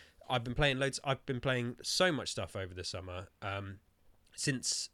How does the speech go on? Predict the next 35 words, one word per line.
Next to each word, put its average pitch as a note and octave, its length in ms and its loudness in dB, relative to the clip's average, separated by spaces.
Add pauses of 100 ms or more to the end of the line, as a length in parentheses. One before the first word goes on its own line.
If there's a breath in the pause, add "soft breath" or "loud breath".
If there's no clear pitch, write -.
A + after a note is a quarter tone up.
we B2 140 -6
spoke, - 420 0
I - 60 -4
don't F#3 120 4
know F3+ 60 6
if - 220 -4
Diablo A#2 480 4
had G#2+ 140 -2
come A2 160 -2
out G#2 200 -2
yet, G#2+ 220 0
but G#2 120 -4
yeah, G#2 160 -2
I, G#2+ 160 0 (180)
I G2 100 2
had G2+ 180 0
my G2+ 120 0
Diablo A2 500 0
phase, G#2+ 480 0
my G#2 80 0
Diablo G2+ 340 -2
four G2+ 280 -6
fla-, G2+ 380 -4 (100)
phase, G2+ 340 -4
and F2 100 -6
plowed A2 400 -2
through G#2+ 200 -6
that G2+ 260 -8
through G#2 140 -10
the G2 100 -8
summer, G2 320 -6
which - 180 -10
I G2 60 -6
really F#2+ 240 -6
loved. F#2+ 380 -6